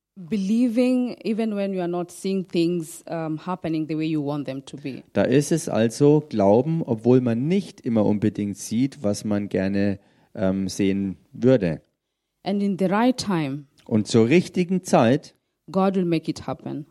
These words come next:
Speaker 2: wird Gott es zustande bringen.
Speaker 1: And it always has a reason.
Speaker 2: Und es hat auch immer einen Grund.
Speaker 1: Because God is training you and me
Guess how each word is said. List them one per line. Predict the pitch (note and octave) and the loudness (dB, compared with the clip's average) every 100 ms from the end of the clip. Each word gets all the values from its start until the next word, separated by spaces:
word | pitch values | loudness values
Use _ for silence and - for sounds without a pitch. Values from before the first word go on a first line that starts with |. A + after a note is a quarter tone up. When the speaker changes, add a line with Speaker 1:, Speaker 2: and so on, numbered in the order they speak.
| - | -4
Speaker 2:
wird | A2 G#2 | -2 0
Gott | G#2+ F#2+ | 2 0
es | G#2+ A2+ | 0 -8
zustande | - C3 - - D3 | -6 -4 -4 -4 -4
bringen. | B2 F2+ E2 C#2+ - - | -4 -4 -6 -8 -14 -6
Speaker 1:
And | F3 F3+ | -4 -2
it | - F#3 - | -4 -6 0
always | G#3 A3 A3 A3 | 2 4 0 -2
has | F3+ E3+ | -4 -2
a | D#3 | -2
reason. | D3 D3+ C3+ C3+ C3+ _ _ | -2 -4 -4 -8 -10 _ _
Speaker 2:
Und | A2 G2+ | -4 -2
es | G2 G#2+ | -2 -2
hat | G2+ - | -2 -2
auch | G#2 | -6
immer | - G#2 G2+ | -6 -4 -4
einen | F#2+ F#2+ G2+ | -4 -4 -6
Grund. | G#2+ C#3 A2 D#2 - | -4 -4 -2 -6 -10
Speaker 1:
Because | D#3+ - F#3 F3+ D3+ | -16 -2 2 2 0
God | D3 F#3 G#3+ G#3 | 2 4 4 2
is | E3 F3 - | -4 -4 -6
training | - F#3+ G#3 F#3+ D#3+ | 0 2 2 0 0
you | F#3+ G3+ | 2 2
and | F3 D3 | 2 0
me | E3 E3 | 0 0